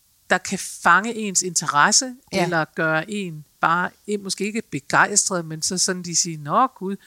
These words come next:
Speaker 1: nysgerrig." Altså, der er ikke
Speaker 2: Ja.
Speaker 1: noget, der kan give en gnist til en eller anden god følelse,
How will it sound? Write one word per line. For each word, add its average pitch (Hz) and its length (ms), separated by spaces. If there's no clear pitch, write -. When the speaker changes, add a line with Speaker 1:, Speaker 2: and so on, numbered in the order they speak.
Speaker 1:
nysgerrig." 214 460
Altså, 185 160
der 208 60
er 226 40
ikke 269 180
Speaker 2:
Ja. 214 100
Speaker 1:
noget, 269 420
der 202 80
kan 180 220
give 269 120
en 240 120
gnist - 480
til - 120
en 285 160
eller 160 140
anden 165 140
god 185 240
følelse, 147 580